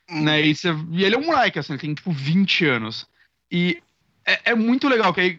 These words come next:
Speaker 2: co-, logo no, no comecinho, o lance é que o, o Brady, ele começa a, tipo, ele tá cansado, a galera já meio que desistiu dele, ele começa a mandar cartas pro,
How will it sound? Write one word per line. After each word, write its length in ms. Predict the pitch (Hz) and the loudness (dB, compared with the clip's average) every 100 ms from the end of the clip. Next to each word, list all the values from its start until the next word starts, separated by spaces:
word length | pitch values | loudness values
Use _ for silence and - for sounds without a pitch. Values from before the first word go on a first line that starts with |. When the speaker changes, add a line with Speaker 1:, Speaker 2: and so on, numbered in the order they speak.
| - | -6
Speaker 2:
co-, 260 | 190 - | -8 -6
logo 400 | 190 185 190 220 | -2 0 2 2
no, 180 | 226 208 | 2 2
no 140 | 190 185 | 2 0
comecinho, 760 | 202 175 160 - 220 254 202 | 0 0 -2 -2 -2 0 0
o 80 | 175 | 2
lance 340 | 165 185 185 | 2 0 0
é 60 | 190 | -2
que 120 | 202 | 0
o, 140 | 185 180 | 0 0
o 80 | 175 | -2
Brady, 460 | 147 160 185 170 | 0 2 2 0
ele 160 | 202 190 | 0 2
começa 500 | 196 170 175 - 202 185 | 0 0 0 0 -2 0
a, 720 | 190 185 185 190 190 190 185 | 2 2 2 2 2 0 -2
tipo, 180 | 175 - | -4 -6
ele 100 | 175 | -4
tá 140 | 156 170 | -2 -2
cansado, 440 | 190 165 214 185 | -2 0 0 2
a 40 | 147 | 0
galera 240 | 151 151 | 0 0
já 100 | 156 | 0
meio 140 | 151 151 | -2 -4
que 60 | |
desistiu 280 | 147 147 180 | -6 -6 -4
dele, 340 | 160 165 190 - - _ _ - | 0 0 0 -4 -16 _ _ -2
ele 160 | 185 | -2
começa 360 | 196 202 196 214 | 0 0 0 0
a 40 | |
mandar 240 | 202 190 208 | 0 0 -2
cartas 640 | - 196 185 - 139 - | -2 0 0 -4 -10 -10
pro, 1000 | - 139 135 135 135 135 135 135 139 | -8 -4 -2 0 0 0 0 0 0